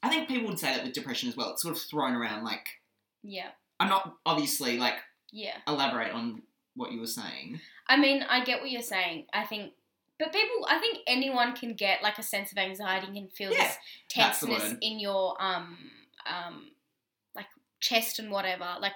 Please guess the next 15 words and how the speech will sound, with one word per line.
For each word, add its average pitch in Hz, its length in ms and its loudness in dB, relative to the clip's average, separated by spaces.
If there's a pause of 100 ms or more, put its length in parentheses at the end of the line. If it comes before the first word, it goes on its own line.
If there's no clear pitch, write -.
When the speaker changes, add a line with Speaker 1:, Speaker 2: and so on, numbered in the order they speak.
(120)
Speaker 2:
I'm 254 160 8
definitely 220 280 2
someone 190 280 -4
who 190 140 -8
struggles 180 480 -8
with 185 100 -6
Speaker 1:
Mm. - 60 0
Speaker 2:
it, - 120 -2
and, 190 80 -12
like, 175 140 -4 (480)
it's 202 160 -4
something 208 320 -2
that 185 140 -10
just - 320 -6
fi-, - 480 -8